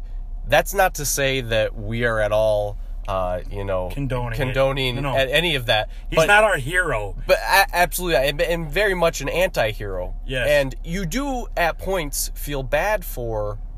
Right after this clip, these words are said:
Speaker 1: the character who is the Joker, this Arthur character, but it's in, it's because of the things that were happening to him. And what you find out is that all of that built up to something that he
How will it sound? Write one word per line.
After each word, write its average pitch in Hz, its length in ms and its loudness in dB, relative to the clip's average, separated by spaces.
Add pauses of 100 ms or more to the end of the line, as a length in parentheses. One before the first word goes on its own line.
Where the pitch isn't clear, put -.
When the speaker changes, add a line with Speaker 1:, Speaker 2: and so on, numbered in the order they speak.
(120)
Speaker 1:
the 123 100 0
character 139 600 -2
who 120 240 -8
is 113 240 -6
the 104 160 -8
Joker, 110 400 -6
this 95 260 -8
Arthur 131 340 -2
character, 135 640 -8 (440)
but 135 280 4 (460)
it's 147 200 -2
in, 165 300 -2
it's 147 300 -6
because 170 240 -2
of 151 60 -8
the 156 60 -2
things 156 220 -2
that 147 80 -4
were 117 140 -4
happening 127 540 -2
to 151 260 -6
him. 76 360 -8 (380)
And 135 400 2 (580)
what 139 240 -4
you 151 60 -6
find 160 320 2
out 175 240 2
is 113 200 -4
that 113 240 2 (180)
all 170 260 0
of 123 160 -4
that 120 300 0
built 131 280 -2
up 123 260 0
to 107 480 -6
something 123 580 -2
that 101 240 -2 (580)
he 123 520 -4